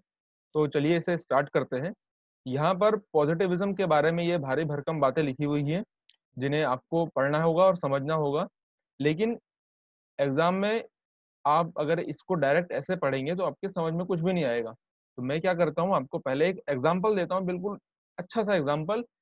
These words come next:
जिससे आपको अच्छे से समझ में आएगा पॉजिटिविज्म। पहले हम पॉजिटिविज्म को समझेंगे,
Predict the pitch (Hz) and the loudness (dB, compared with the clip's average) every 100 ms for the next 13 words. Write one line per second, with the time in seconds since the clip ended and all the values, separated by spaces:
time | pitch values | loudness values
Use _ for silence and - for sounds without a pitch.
0 | _ - 135 - 180 135 - 190 165 - | _ -10 -8 -2 -2 -2 -4 -4 -4 -4
1 | 170 160 170 170 165 131 117 120 143 143 | -4 0 2 4 4 2 0 0 2 2
2 | - 147 117 117 117 143 165 185 135 131 | 2 2 0 -6 -2 0 2 2 2 2
3 | 147 160 165 185 190 196 180 180 202 | 2 2 0 -2 -2 0 2 2 0